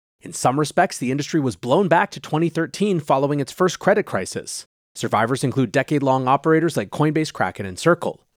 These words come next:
But we have never been operating further out on the cutting edge of tech than we are today. There's lots of secure block space and scaled transaction processing, composable identity and DeFi applications, stablecoin proliferation, et cetera. And Wall Street's embrace is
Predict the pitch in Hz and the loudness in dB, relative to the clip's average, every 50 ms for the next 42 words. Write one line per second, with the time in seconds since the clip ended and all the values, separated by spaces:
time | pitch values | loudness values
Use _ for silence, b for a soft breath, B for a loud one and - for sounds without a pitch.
0 | _ _ _ _ _ - 131 135 147 156 139 131 135 160 226 233 285 202 226 208 | _ _ _ _ _ -4 0 2 2 2 2 2 2 2 2 2 2 2 2 2
1 | 185 180 185 - 185 180 170 156 147 139 - - - 233 254 240 220 - - 131 | 2 0 0 0 0 0 0 0 -2 -6 -2 2 4 4 4 4 2 2 2 2
2 | 160 202 - - 143 127 127 120 - - 147 151 151 147 147 151 139 143 - - | 2 2 2 0 -4 -6 -6 -4 -2 0 0 2 2 4 2 2 2 0 -2 -2
3 | - 180 185 - - - 120 135 151 110 92 95 101 - - 101 131 135 139 113 | 0 0 0 2 0 -2 -2 0 -2 -2 -2 -4 -6 -8 -4 0 2 4 4 2
4 | 90 92 - - _ _ _ _ _ _ _ _ _ - 120 117 - - - 107 | 0 -2 -8 -18 _ _ _ _ _ _ _ _ _ -2 -2 -2 -2 -6 -4 0
5 | 131 160 202 - 180 175 - 180 - - 120 104 - 143 151 170 - - - 180 | 0 0 2 0 -4 -6 -8 -8 -6 -4 -4 -2 0 2 2 2 2 0 0 0
6 | 165 160 - 143 117 - - - 117 120 127 - 139 131 123 147 139 165 - - | 0 0 -2 -4 -8 -8 -6 -4 -4 -4 -2 -2 -2 0 2 2 0 0 0 -4
7 | 143 107 - 107 92 85 - - - - 85 - - 156 - _ _ _ - 120 | -4 -4 -2 -2 -2 -2 -4 -8 -8 -10 -10 -10 -12 -20 -20 _ _ _ -16 -8
8 | 101 - 123 113 113 98 123 113 107 104 113 143 151 156 143 151 147 123 104 95 | 0 0 2 2 2 0 -2 -2 0 0 2 2 2 2 2 0 0 0 0 -2
9 | 165 175 - 170 160 165 165 156 - 175 165 - 165 165 156 - 175 165 170 160 | -2 0 2 2 2 4 2 2 0 -2 -2 0 0 0 0 0 -2 -2 -4 -4
10 | - - 120 104 123 - - 131 127 - 131 113 104 - - 104 98 92 - - | -4 -4 -4 -4 -2 -2 -2 -2 -2 0 -2 -2 -2 -2 -2 -2 -4 -2 -4 -4
11 | 113 110 - - - 165 160 123 90 90 - _ _ _ _ _ _ _ - 127 | -6 -6 -2 2 2 2 4 2 0 -4 -8 _ _ _ _ _ _ _ -8 -4
12 | 117 113 151 185 196 - 220 214 - - 165 131 - 226 247 214 202 - - 196 | 0 2 2 2 2 0 -4 -6 -4 -4 -4 0 2 2 2 2 0 -2 -6 -10
13 | 170 180 | -12 -12